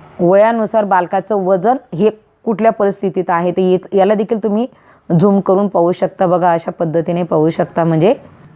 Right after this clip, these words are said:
अशा पद्धतीने जरी पाहिलं तरी तुम्हाला त्याचं कळणार आहे. बघा, असं झूम,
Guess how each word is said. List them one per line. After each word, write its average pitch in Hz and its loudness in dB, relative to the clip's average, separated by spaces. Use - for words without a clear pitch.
अशा 170 0
पद्धतीने 180 0
जरी 180 2
पाहिलं 175 0
तरी 175 -2
तुम्हाला 160 -4
त्याचं 151 -2
कळणार 156 0
आहे. 151 0
बघा, 165 2
असं 190 2
झूम, 233 2